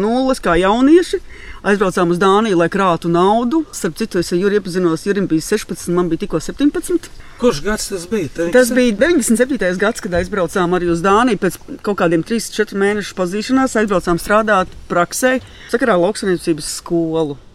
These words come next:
Speaker 1: Es esmu no Saldus patiesībā, Juris ir no Tukuma, un tikāmies Dobelē.
Speaker 2: Pa vidu?
Speaker 1: Pa vidu.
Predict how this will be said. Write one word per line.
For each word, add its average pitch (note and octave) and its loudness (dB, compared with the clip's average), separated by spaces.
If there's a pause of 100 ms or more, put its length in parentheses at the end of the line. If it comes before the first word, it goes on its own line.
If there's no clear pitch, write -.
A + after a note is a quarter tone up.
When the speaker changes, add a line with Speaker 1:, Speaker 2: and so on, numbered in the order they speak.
Speaker 1:
Es A3 0
esmu A3 -6
no F3 2
Saldus G#3 2
patiesībā, C4+ 2
Juris A3 2
ir G#3 4
no F3+ 4
Tukuma, G3 -2
un D3 -2
tikāmies E3+ -2
Dobelē. D3 -2 (420)
Speaker 2:
Pa F#3+ 6
vidu? E3 -6 (160)
Speaker 1:
Pa C4 2
vidu. G#3 0